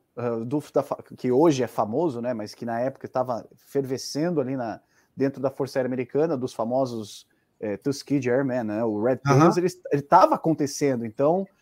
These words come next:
Speaker 1: apesar de ser uma discussão, pelo jeito não tava nem perto de ser resolvida.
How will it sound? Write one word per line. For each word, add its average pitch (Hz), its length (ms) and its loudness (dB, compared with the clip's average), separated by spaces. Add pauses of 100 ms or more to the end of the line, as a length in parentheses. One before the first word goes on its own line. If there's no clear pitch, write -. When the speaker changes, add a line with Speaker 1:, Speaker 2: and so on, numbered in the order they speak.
(320)
Speaker 1:
apesar 151 300 6
de 190 100 4
ser 214 80 6
uma 196 140 6
discussão, 180 480 -2
pelo 233 180 4
jeito 220 280 4
não 247 340 4
tava 220 260 6 (300)
nem 202 200 0
perto 233 360 4
de - 60 -12
ser 220 60 -4
resolvida. 185 520 -2